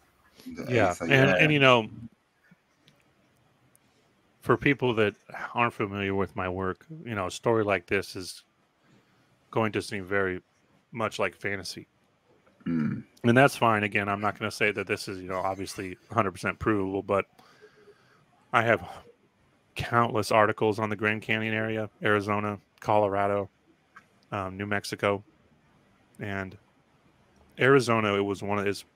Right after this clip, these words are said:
Speaker 2: is one of the most amazing places. Um, the canal systems in Arizona are hundreds and hundreds of miles, and we're not, and we're talking incredibly advanced canals, incredibly advanced canals,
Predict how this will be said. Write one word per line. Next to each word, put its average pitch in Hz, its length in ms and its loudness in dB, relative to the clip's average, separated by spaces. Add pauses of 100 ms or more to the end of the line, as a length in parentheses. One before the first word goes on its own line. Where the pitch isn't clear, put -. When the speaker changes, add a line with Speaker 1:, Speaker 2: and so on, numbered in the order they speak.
(140)
Speaker 2:
is 123 440 2 (140)
one 113 160 -2
of 107 80 -2
the 101 80 -6
most 101 260 -6
amazing 98 500 -4
places. - 600 -8 (1200)
Um, 87 400 4 (1300)
the 120 100 0
canal 120 380 4
systems 110 460 0
in 104 60 -2
Arizona 101 600 0
are 90 420 0
hundreds 113 520 0
and 87 100 -4
hundreds 98 380 -2
of 92 100 -2
miles, 85 500 -8
and 101 80 -6
we're 104 80 0
not, 113 220 -2
and 110 120 -4
we're 107 100 4
talking 110 360 6
incredibly 110 720 4
advanced 98 640 0 (220)
canals, 90 600 -8 (460)
incredibly 107 640 2
advanced 87 400 -8
canals, 87 520 -12